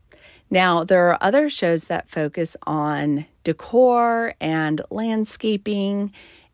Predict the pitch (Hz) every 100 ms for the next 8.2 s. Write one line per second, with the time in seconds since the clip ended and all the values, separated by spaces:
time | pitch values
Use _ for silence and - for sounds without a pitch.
0 | - 180 170 165 160 160 - 180 170 185
1 | 180 190 190 196 190 - - 170 165 165
2 | 170 - 175 165 170 - 190 202 196 -
3 | - 285 277 277 269 269 - 202 202 202
4 | 202 208 185 180 175 180 - 165 156 -
5 | - _ - 175 147 147 - - - _
6 | _ _ - - - _ - - 226 233
7 | 220 - 339 494 320 175 151 151 156 170
8 | - -